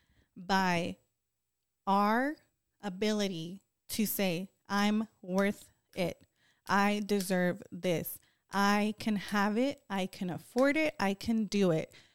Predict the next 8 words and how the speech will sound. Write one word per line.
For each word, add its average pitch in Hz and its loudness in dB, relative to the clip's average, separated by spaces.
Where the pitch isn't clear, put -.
And 190 0
a 180 0
lot 190 2
of 302 -4
people 320 2
can't 233 0
say 320 2
that. 190 -2